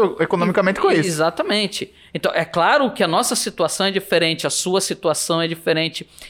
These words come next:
Speaker 2: Tem um monte de professor aí passando uma série de dificuldades, tem um monte de músico passando uma série de dificuldades. Eu acredito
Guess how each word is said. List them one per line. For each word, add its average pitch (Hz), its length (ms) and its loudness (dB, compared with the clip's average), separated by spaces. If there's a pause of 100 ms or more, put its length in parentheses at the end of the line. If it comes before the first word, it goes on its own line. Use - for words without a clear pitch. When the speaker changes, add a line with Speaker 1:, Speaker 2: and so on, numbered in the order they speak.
Speaker 2:
Tem 220 100 4
um 240 80 4
monte 247 320 2
de 233 80 0
professor 202 520 0
aí 190 100 4
passando 262 400 0
uma 247 120 0
série 170 220 0
de 165 80 -4
dificuldades, 160 540 0
tem 180 120 -2
um 165 160 -6
monte 269 300 0
de 233 120 0
músico 208 500 0
passando 170 320 -4
uma 165 140 -2
série 151 160 0
de 147 40 -8
dificuldades. 135 500 -6 (380)
Eu 233 240 6
acredito 165 760 0